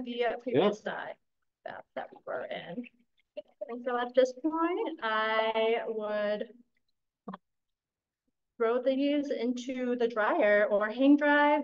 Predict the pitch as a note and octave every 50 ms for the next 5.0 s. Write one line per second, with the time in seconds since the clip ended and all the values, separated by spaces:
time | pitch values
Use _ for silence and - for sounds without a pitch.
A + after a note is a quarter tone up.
0 | D4 - C4 C4 C4 C#4 D4+ D4+ D#4+ E4 E4 E4 D#4+ F4+ E4+ - D4 D#4+ D4 C#4
1 | D4 D4+ C#4+ B3 B3+ B3+ C4 B3 B3 A#3 A3+ A#3 B3 B3 A#3+ - A3+ G#3+ - -
2 | _ _ _ _ _ _ _ _ _ - A3+ G#3+ A3 A#3+ A#3 A3+ G#3+ A#3 A#3 A#3
3 | A3 A3 A3 A#3+ A3+ G#3+ G#3+ A3 G#3+ B3 A3 - G#3+ G3 G3 G3 G3 G#3 A3+ B3
4 | D#4+ G4 G4 - - - _ _ _ _ - G#3+ G#3 G3+ G3 G3 F#3+ F#3+ F3+ F#3+